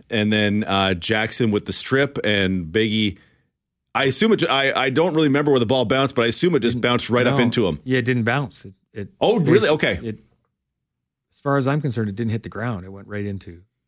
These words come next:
Speaker 2: Biggie's lap and next thing you know, he's off to the races,
Speaker 1: Yeah.
Speaker 2: showing, showing his wheels.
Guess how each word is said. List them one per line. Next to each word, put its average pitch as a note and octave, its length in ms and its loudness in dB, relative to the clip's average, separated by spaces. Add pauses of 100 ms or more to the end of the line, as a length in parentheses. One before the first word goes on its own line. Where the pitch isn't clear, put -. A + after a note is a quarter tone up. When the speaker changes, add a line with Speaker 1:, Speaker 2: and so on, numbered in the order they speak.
(260)
Speaker 2:
Biggie's F#2+ 260 -12
lap G2 400 -12
and F2 100 -20 (1500)
next A2 200 -20
thing G#2 100 -12
you G#2+ 60 -6
know, G#2 60 -4
he's G2 140 -4
off G#2 140 -4
to - 100 -14
the F#2+ 60 -8
races, C3 400 -4 (180)
Speaker 1:
Yeah. G#2 220 0
Speaker 2:
showing, G#2 120 -6
showing G#2+ 260 -4
his G2+ 140 -2
wheels. B2 380 -2